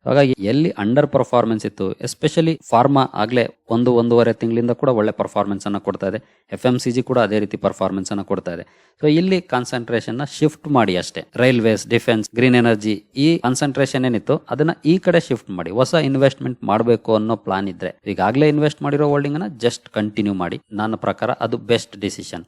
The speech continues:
ನಾನಂತೂ ಅದನ್ನೇ ಮಾಡೋದು. ನಾಳೆ ಅಂದ್ರೆ ಸೋಮವಾರ ಮಾರ್ಕೆಟ್ ಅಲ್ಲಿ ಕರೆಕ್ಷನ್ ಬರುತ್ತೋ ಇಲ್ವೋ ಗೊತ್ತಿಲ್ಲ, ಆದ್ರೆ ಕರೆಕ್ಷನ್ ಬಂದ್ರೆ ನೀವು ಮಾಡ್ಬೇಕಾಗಿರೋದು ಏನಪ್ಪಾ ಅಂದ್ರೆ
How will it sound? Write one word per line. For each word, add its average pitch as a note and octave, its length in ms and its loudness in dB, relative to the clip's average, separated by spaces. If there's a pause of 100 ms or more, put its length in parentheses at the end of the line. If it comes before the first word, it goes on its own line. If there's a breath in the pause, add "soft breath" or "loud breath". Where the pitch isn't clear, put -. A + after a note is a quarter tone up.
(120)
ನಾನಂತೂ B2+ 400 2
ಅದನ್ನೇ F#2+ 400 -2
ಮಾಡೋದು. E2 640 -6
ನಾಳೆ C3 420 2 (120)
ಅಂದ್ರೆ B2+ 180 4
ಸೋಮವಾರ C#3 580 2
ಮಾರ್ಕೆಟ್ A#2+ 380 -2
ಅಲ್ಲಿ B2 140 0
ಕರೆಕ್ಷನ್ A2 540 0
ಬರುತ್ತೋ A2+ 380 2 (100)
ಇಲ್ವೋ A2+ 240 6
ಗೊತ್ತಿಲ್ಲ, G2+ 420 0
ಆದ್ರೆ A2 200 -2
ಕರೆಕ್ಷನ್ B2 680 0
ಬಂದ್ರೆ A2+ 280 2
ನೀವು C3 160 -6
ಮಾಡ್ಬೇಕಾಗಿರೋದು A#2+ 680 0
ಏನಪ್ಪಾ G#2+ 260 0
ಅಂದ್ರೆ G#2+ 120 0